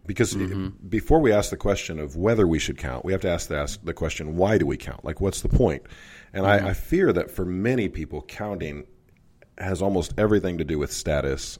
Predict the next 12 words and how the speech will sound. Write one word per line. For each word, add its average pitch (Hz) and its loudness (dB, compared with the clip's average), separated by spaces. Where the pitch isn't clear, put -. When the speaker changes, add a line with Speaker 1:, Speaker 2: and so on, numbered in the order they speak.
Speaker 1:
or 80 0
maybe 82 -2
affirmation. 82 0
We've 95 6
talked 90 2
before 85 4
about 80 -2
the 87 -2
weakness - -2
of 80 -8
the 71 -6
pastor 78 0